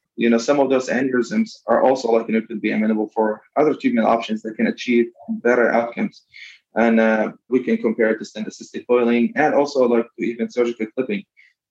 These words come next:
You know, certain M C A aneurysms could be very easy to clip sometimes, like, you know, just especially those with, uh, ruptured aneurysms or at a favorable branching spot. Same for certain acam aneurysms, like, you know, with a favorable angle, that's projecting up or anteriorly, like, you know, just could be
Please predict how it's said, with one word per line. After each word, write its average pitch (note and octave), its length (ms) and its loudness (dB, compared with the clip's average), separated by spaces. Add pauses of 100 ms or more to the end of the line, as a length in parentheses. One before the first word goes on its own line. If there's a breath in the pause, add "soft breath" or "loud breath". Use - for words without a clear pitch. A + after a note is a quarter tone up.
You A#2 100 4
know, A2+ 80 2
certain B2 400 2
M A#2 160 2
C A#2 160 2
A A2+ 100 6
aneurysms A2 580 0
could A2+ 180 -2
be A#2+ 120 2
very A2+ 460 2 (220)
easy A#2 260 0
to A2 60 -2
clip A#2 300 -2
sometimes, G#2 380 -6
like, G#2 140 -2
you G#2 60 -4
know, G#2+ 80 -4
just G#2+ 240 -6
especially A2 480 -4
those G#2+ 280 0
with, - 140 -4
uh, G#2+ 180 -2 (160)
ruptured A#2 380 0
aneurysms A2 720 -2
or A2 320 -2 (360 loud breath)
at A2 140 2
a G#2+ 60 -2
favorable A2+ 520 2
branching A2 380 -4
spot. G#2 420 -2 (500)
Same D#3+ 240 -2
for D#3 140 2
certain C#3+ 360 -2
acam B2 260 0
aneurysms, A2 520 -2
like, G2 140 -4
you G#2+ 60 -8
know, G#2+ 80 -2
with G#2 80 0
a G#2 80 -12
favorable A2+ 480 0
angle, A2+ 500 0
that's - 160 -12
projecting G#2 460 -4
up G#2 220 0
or F2 120 2
anteriorly, A2 500 2
like, G#2+ 180 -2
you G#2+ 60 -4
know, G#2+ 60 0
just - 200 -14
could A2 140 -6
be A2 320 0